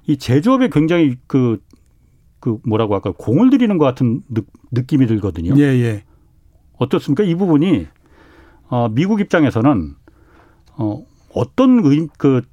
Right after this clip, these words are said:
Speaker 1: 그 효과를 갖고 오길래 이
Speaker 2: 예.
Speaker 1: 제조업을 자꾸 얘기를 하는
Speaker 2: 우선은
Speaker 1: 걸까요?
Speaker 2: 이제 제조업을 부흥을 시켜야
Speaker 1: 예.
Speaker 2: 지금 뭐, 그 블루칼라 이런 쪽에서 일자리가 만들어지는 부분들이 있으니까
Speaker 1: 예.
Speaker 2: 이제 그, 그래서 국내적인 요인들도 있고요.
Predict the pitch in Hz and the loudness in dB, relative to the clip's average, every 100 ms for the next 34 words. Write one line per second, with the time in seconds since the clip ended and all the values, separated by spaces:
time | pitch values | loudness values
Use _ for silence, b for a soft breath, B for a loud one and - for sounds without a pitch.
0 | _ _ - 113 107 220 214 233 165 127 | _ _ -6 -4 -2 -2 0 0 -2 -4
1 | 156 139 127 120 110 95 95 - - 135 | 0 0 0 0 0 -2 -8 -6 -2 0
2 | 113 120 151 127 117 - _ _ _ - | 0 2 2 0 -4 -12 _ _ _ -20
3 | - 139 107 147 151 208 247 180 208 131 | -6 -2 0 2 2 2 2 2 0 0
4 | 156 151 185 180 202 151 151 147 170 170 | 0 2 0 0 -2 -2 0 2 2 2
5 | - - 214 208 143 117 139 120 98 98 | -2 -6 -2 2 2 2 0 -2 -6 -8
6 | 80 76 - 151 143 165 151 151 151 135 | -8 -12 -6 0 2 4 2 2 0 0
7 | 156 147 139 131 170 165 160 151 139 147 | 0 2 0 2 0 2 0 2 2 2
8 | 131 151 139 131 123 139 147 135 123 135 | 2 0 2 0 0 0 0 0 0 0
9 | 131 160 127 117 143 156 160 139 123 120 | 2 2 0 0 2 2 2 2 0 -2
10 | 117 165 131 - 113 107 120 110 127 95 | -2 -2 -2 -2 -4 -4 -8 -2 0 0
11 | 85 76 B _ 131 139 143 139 127 151 | -4 -10 B _ 0 2 2 0 2 4
12 | 151 147 143 143 135 147 156 147 202 156 | 4 4 4 2 0 2 2 2 0 2
13 | 151 151 147 151 156 151 147 127 131 123 | 2 2 2 2 2 2 2 2 2 2
14 | 123 117 170 110 - 117 127 | 0 -2 -2 -4 -6 -6 -6